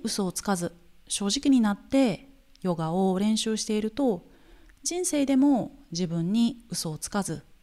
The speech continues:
生きていくことができるようになります。なぜならこれがとても気持ちいいことだからです。つまり自分で人生を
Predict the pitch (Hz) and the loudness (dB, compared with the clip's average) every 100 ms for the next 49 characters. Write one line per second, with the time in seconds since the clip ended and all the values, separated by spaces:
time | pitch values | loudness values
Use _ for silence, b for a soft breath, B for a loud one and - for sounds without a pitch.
0 | _ - - 180 175 - 269 214 226 196 | _ -14 -8 -6 -6 -6 -4 -2 0 0
1 | 208 - 220 214 208 240 156 147 160 - | -4 -4 -2 -2 0 -2 -2 -6 -6 -8
2 | - _ _ _ _ _ _ _ _ _ | -10 _ _ _ _ _ _ _ _ _
3 | _ _ _ - - _ _ _ - - | _ _ _ -20 -20 _ _ _ -20 -20
4 | - - _ 262 285 330 269 277 269 208 | -20 -20 _ 0 2 2 4 4 2 0
5 | - 196 190 226 202 160 - 190 - 277 | 0 -2 2 2 2 -2 -8 -6 0 4
6 | 302 277 - 240 240 196 160 202 147 - | 4 2 -2 0 0 -4 -8 -8 -10 -12
7 | - - 151 - - - - - - - | -16 -18 -14 -14 -14 -12 -12 -14 -20 -20
8 | - _ _ _ _ _ - _ - _ | -20 _ _ _ _ _ -20 _ -20 _
9 | _ - - - _ _ - 233 208 247 | _ -20 -20 -20 _ _ -4 0 0 0
10 | 202 156 - - - - 196 220 247 262 | 0 -4 -12 -20 -20 -8 -4 2 4 4
11 | 311 302 - - - 160 147 - - 233 | 4 -2 -8 -18 -8 -4 -2 -4 -4 -4
12 | - | -4